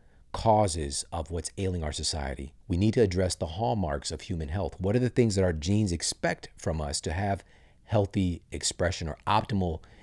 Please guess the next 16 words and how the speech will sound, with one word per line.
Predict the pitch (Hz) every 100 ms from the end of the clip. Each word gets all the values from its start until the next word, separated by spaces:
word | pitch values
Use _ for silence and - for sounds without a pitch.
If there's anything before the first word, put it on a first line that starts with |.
| -
expression? | 80 - - 113 - - - - - - - -
And | 92 90 90 87 85 - -
to | - 98
be | 110
able | 110 101
to | -
mute | 85 85 101 143 - - - - - -
genes | 76 92 90 92 101 113 - - -
that | 80 98 - -
kind | - 131
of | - -
code | - 175 151 123
for | - 110
the | 98
expression | 92 - - 110 - 95
of | 82 82